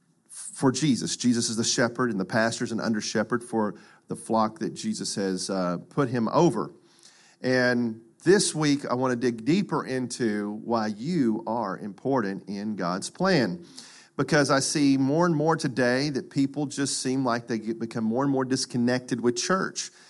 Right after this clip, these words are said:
And a lot of that is because they don't understand that what they are doing is important, and who they are is important. And you as a human being are important in God's plan, no matter how big or how small you may be.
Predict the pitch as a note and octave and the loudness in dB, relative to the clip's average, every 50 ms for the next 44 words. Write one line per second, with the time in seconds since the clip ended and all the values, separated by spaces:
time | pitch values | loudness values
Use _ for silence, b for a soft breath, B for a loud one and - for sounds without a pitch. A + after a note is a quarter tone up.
0 | b b b b b b - D3+ D#3 E3 G3 A#3 A3+ A3 F#3 E3+ - - - D#3 | b b b b b b 2 6 8 8 8 8 8 8 6 6 4 2 0 0
1 | - - D#3+ D3+ - - C3 C#3+ E3 F3+ G3 F#3 F3+ F3 F3 E3+ E3+ D#3+ D#3 C#3+ | 4 4 4 4 4 2 2 4 4 4 6 6 6 6 6 4 4 4 2 2
2 | - - - F#3+ F#3+ F#3+ E3+ D3+ C#3 C3+ C3+ C#3 C#3 B B B B B B D#3 | 0 0 0 0 2 4 4 4 4 4 2 0 -2 B B B B B B 4
3 | D3 C#3+ C#3 E3 D#3+ E3 E3+ E3 D#3 D3 D3 C#3+ B2 D#3 F#3+ G3+ F#3 D3+ C3+ B2+ | 4 6 6 6 4 4 4 4 6 6 4 4 4 4 4 6 6 6 6 4
4 | C3 C3+ - - D3+ D3+ D3 C3 - A#2 C#3+ C3+ B2 - E3+ F#3 F3+ C#3+ G#2 E2 | 2 0 -2 -2 0 2 2 0 0 0 -2 -2 0 2 4 4 4 4 2 0
5 | G#2 A2+ A2 C3+ F#3 G#3 G3+ E3+ F3+ F3 E3 - D#3+ F3+ F#3+ E3+ C#3+ C3 B2 - | -2 0 2 4 4 4 4 4 4 4 4 4 4 4 4 6 6 4 2 2
6 | - D#3+ D#3+ D3 A#2+ D3 C#3 - E3+ F3 F3+ D#3 A#2 D2+ A#2 B2+ B2+ C3+ E3 G3+ | 2 2 2 2 2 0 -2 0 2 2 2 2 0 0 -2 -2 -2 0 2 2
7 | G3+ F3+ C#3+ D#3 D3 - - G3 G#3 F3+ F3+ E3 D#3+ D#3 G3 G#3+ G3+ F3 D#3 D3 | 2 4 4 2 0 0 0 0 2 4 4 4 4 4 4 6 6 4 4 4
8 | D3 - C3 C#3 C#3 C#3 C3+ C3 D3+ D#3+ D#3+ D#3+ D#3 D#3 D3 D3+ D3 D3+ - - | 2 2 4 4 4 4 2 2 2 2 2 2 2 2 2 4 2 2 2 -2
9 | - - G3 F#3+ E3+ A#2+ G2 G2 F2+ B B B B B B B B B D3+ D#3 | -2 0 2 2 2 2 0 -2 -6 B B B B B B B B B 4 4
10 | D3+ D3 C#3 C3 B2+ C3 A#2+ B2 D3+ D3 C#3 C3 C#3 E3+ E3 C#3+ C3+ A#2+ - B2 | 6 6 6 6 6 4 4 4 4 4 4 4 4 4 6 6 4 2 2 0
11 | A#2 B2+ B2 A#2+ A#2 - - C#3+ C#3 C3+ C3+ B2+ A#2+ A#2+ A#2+ A#2 A2 G#2+ A2+ E3 | 2 4 4 2 2 0 0 2 4 4 4 4 4 4 4 4 4 4 4 6
12 | F#3+ D#3 C3 | 4 4 4